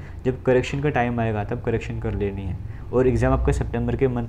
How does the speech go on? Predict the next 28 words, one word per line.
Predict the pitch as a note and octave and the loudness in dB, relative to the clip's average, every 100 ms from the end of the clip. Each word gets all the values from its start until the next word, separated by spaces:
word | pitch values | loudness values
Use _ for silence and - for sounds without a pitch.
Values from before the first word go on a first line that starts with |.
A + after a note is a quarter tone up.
| D3+ | 0
में | |
होने | D3 A#2 A#2 | 0 0 -2
जा | A2 G2+ | 0 -2
रहा | F#2+ | -2
है। | F#2 - - - - - | -6 -8 -8 -8 -6 0
और | B2+ | 0
इसी | - C3+ E3+ | 2 2 2
एसएससी | F3 - - B2 C#3+ D3 | 2 2 2 2 2 2
एमटीएस | - A#2+ A#2 C3+ | 4 0 2 2
की | - C#3+ | 4 2
तैयारी | - A#2 A#2 | 4 4 6
हम | - | 6
आपको | C3 - C3+ | 4 4 4
cover | C3+ C#3 C3 | 4 6 6
करवा | C3 B2+ B2+ | 6 6 4
रहे | C3 | 4
हैं | B2 A#2+ | 4 4
अपने | A2+ B2+ | 6 4
दूसरे | A#2+ A#2+ A2+ C3+ | 4 2 4 4
YouTube | C3 C3 C3 B2+ | 4 4 2 2
channel | C3+ B2+ B2+ | 0 2 2
पर, | D#3+ E3 - - - - - | 2 2 2 0 -2 -4 -2
जिसका | B2+ - D3+ | 0 2 2
नाम | B2+ B2+ C3 | 4 4 4
है | B2 F#2+ - - - - - A#2 | 2 0 -2 -2 -4 -6 -4 0
Defense | A#2+ - D3 D3+ - | 0 2 2 0 -2
and | A#2 C3+ | -2 -2
एसएससी | - A2 - A2 - | -2 -4 -4 -4 -2